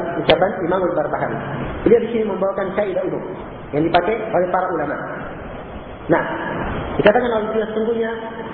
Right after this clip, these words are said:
manusia tidaklah melakukan suatu bid'ah sampai dia meninggalkan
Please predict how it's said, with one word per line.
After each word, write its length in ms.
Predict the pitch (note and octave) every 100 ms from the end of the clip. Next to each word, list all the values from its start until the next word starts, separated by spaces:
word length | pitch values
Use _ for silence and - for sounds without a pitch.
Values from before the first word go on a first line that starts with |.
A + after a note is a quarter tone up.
| - - -
manusia 360 | G#3+ B3+ G3+ C#3+ - - C4
tidaklah 380 | D4 B3 A#3+ A3
melakukan 420 | A3 A3 - - A#3 -
suatu 200 | A3+ A3+ G#3
bid'ah 360 | C#4+ B3 C#4+ - - - - - - -
sampai 200 | A3 A3
dia 120 | A3 A3
meninggalkan 480 | G#3+ G#3 G#3+ G3+